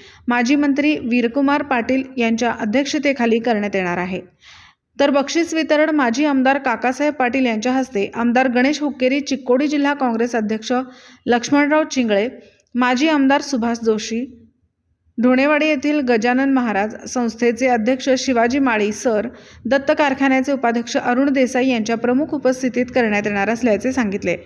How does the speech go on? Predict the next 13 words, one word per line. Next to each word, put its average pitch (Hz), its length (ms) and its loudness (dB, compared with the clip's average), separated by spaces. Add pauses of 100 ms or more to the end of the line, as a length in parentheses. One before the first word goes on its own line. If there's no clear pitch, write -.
(220)
यावेळी 294 360 2
शिवाप्पा 269 520 0
माळगे, 240 360 0
बाळासाहेब 254 580 0 (100)
कमते, 226 400 0 (400)
सिद्धार्थ 262 480 2
हवले, 247 460 0
संजय 262 400 2
हवले, 233 340 0
विद्याधर 240 500 0
अमनवर, 220 540 0 (440)
अजित 247 320 2
रोड्ड, 226 280 2